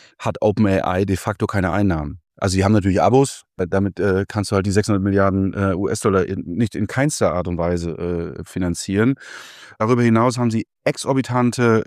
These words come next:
Kosten. Das heißt, die Modelle werden nicht, sind nicht sonderlich effizient. Das ist ja auch ein, ein latenter Vorwurf, der an OpenAI herangetragen wird. Und eine große Abhängigkeit von den Investoren. Ich, OpenAI hat sich ja jetzt nochmal committed, äh, an Microsoft irgendwie für zweihundertfünfzig Milliarden, ähm,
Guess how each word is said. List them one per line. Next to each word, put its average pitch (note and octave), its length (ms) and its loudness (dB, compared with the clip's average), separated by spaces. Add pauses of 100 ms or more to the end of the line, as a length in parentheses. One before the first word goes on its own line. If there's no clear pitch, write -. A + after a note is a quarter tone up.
Kosten. - 440 -2
Das A#2 160 -2
heißt, G#2+ 160 0
die G#2+ 60 -2
Modelle G#2+ 460 2
werden G#2+ 520 4
nicht, B2 220 2
sind A2+ 220 -2
nicht A#2 140 0
sonderlich A2 340 0
effizient. G2+ 680 -2
Das G#2+ 180 -6
ist G#2 200 -6
ja A2+ 80 2
auch G2 100 -2
ein, G2 200 -2
ein G#2 260 -4
latenter A2 380 -2
Vorwurf, B2 520 0 (600)
der F#2+ 300 4
an F#2 280 0
OpenAI F#2+ 500 2
herangetragen A2+ 760 0
wird. C3 220 4 (320)
Und F3+ 300 4 (220)
eine B2+ 80 2
große C#3 360 0
Abhängigkeit C3 560 -2
von B2+ 120 0
den G#2+ 100 2
Investoren. A2 540 0
Ich, - 180 -6
OpenAI G#2 640 0
hat A2 160 -8
sich G#2+ 140 -8
ja A2 80 -4
jetzt G#2 180 -2
nochmal G#2+ 180 -4
committed, A2+ 540 -4
äh, G2+ 300 -2
an G2 220 -2
Microsoft G#2+ 600 -2
irgendwie G2+ 280 -4
für G2+ 180 -6
zweihundertfünfzig A2+ 1400 -4
Milliarden, G#2 640 4
ähm, G2+ 420 0